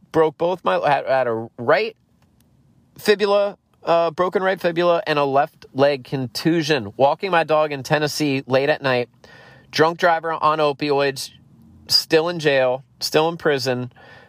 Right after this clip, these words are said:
This was, like, six or seven years ago. And I put on some weight because it hurt just to get out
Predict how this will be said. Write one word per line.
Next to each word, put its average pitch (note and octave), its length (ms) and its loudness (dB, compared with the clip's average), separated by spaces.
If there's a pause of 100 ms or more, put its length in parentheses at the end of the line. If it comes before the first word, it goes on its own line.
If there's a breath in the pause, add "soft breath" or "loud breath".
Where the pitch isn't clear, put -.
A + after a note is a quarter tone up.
This - 160 -4
was, C#3+ 100 -2
like, C3+ 160 0
six - 280 -4
or C#3+ 40 -4
seven C3 320 0
years C3 240 -2
ago. G2 360 -4 (840 loud breath)
And C#3 460 0 (380)
I C3 100 2
put F#3+ 140 0
on G3 120 -2
some D3 180 -4
weight E3+ 240 0
because C#3 560 0
it D#3+ 240 0
hurt E3+ 300 -2
just C#3 240 -4
to C#3+ 80 0
get B2+ 340 0
out B2+ 300 0